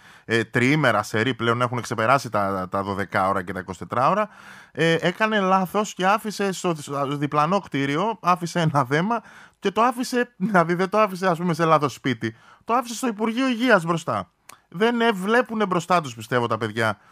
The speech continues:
οι άνθρωποι που δουλεύουνε στα courier. Ε, πλέον χρειάζονται, ε, χρειάζονται την, ε, προσοχή όλων μας και της πολιτείας. Σίγουρα και, ε, κινητοποιήθηκαν και νομίζαν ότι ήταν βόμβα το λάθος που έκανε,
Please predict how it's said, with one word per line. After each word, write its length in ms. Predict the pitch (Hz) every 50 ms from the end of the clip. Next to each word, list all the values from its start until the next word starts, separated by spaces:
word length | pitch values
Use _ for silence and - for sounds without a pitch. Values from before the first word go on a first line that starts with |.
| _ _ _
οι 100 | 117 127
άνθρωποι 400 | 131 139 135 - 127 117 117 117
που 120 | 117 110
δουλεύουνε 480 | 107 110 113 120 117 113 113 110 107 104
στα 240 | - - 110 107 -
courier. 320 | 127 123 113 110 101 92 90 - _ _ _ - - _ _
Ε, 360 | - 117 110 110 110 107 101 - -
πλέον 420 | - 160 170 185 196 202 190 165 135
χρειάζονται, 800 | - 151 156 156 165 170 160 160 156 156 151 156 143 87 82 _ _ -
ε, 160 | 120 117 110 87 85 71 107 113
χρειάζονται 680 | - - 135 139 139 139 131 131 131 131 131 127 127 123 _ _ _ _
την, 200 | - 120 117 113
ε, 220 | 113 110 110 110
προσοχή 580 | 107 - 120 117 - - 104 - 143 139 127 117 _ _ _ _ _ _ _ _ _ _ _ _ - -
όλων 240 | - 101 104 117 131 147
μας 220 | 165 175 165 -
και 160 | - - 180
της 300 | 165 - 175 165 - - _ _ _
πολιτείας. 600 | - 131 127 120 117 - 143 135 107 98 - - _ _ _ _ - - _ _ _ _
Σίγουρα 520 | _ - - 202 214 220 247 233 226 220 - _
και, 180 | _ - 214 214 214
ε, 220 | - 196 196 196 196 180 -
κινητοποιήθηκαν 720 | _ - 190 180 170 160 160 151 - 165 185 170 - 165 160
και 80 | 151
νομίζαν 340 | 143 139 135 151 151 147 143
ότι 100 | 135 135
ήταν 220 | 135 - 131 123 110
βόμβα 360 | 120 139 143 131 135 135 -
το 100 | - 117
λάθος 380 | 110 110 120 120 - 117 110 -
που 80 | -
έκανε, 400 | 110 107 - 110 104 104 104 101